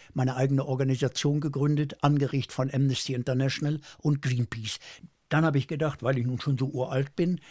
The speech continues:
ich will meine Restlebenszeit aktiv nutzen und als erstes wieder, das hatte ich bei den Yanomami gelernt, Bildbeweise bringen. Es bestand ein Mangel an Bildbelegen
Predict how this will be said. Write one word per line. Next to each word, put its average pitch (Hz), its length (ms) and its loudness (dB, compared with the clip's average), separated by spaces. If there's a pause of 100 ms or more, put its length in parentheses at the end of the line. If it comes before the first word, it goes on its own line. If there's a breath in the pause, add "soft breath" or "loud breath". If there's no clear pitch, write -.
(140 loud breath)
ich - 200 -6
will 143 80 2
meine 127 260 2
Restlebenszeit 131 840 -4
aktiv - 480 -4
nutzen 143 460 -2 (300 loud breath)
und 139 420 4 (140)
als 143 160 4
erstes 147 540 0 (120)
wieder, 143 460 2
das 117 160 -4
hatte 127 160 -2
ich - 80 -12
bei 143 80 -2
den 139 120 2
Yanomami 151 520 2
gelernt, 147 420 0
Bildbeweise 123 760 0
bringen. 123 340 -6 (240 loud breath)
Es - 220 -2 (100)
bestand 160 380 -2
ein 139 200 2
Mangel 151 460 2 (480)
an 139 180 6
Bildbelegen 139 840 0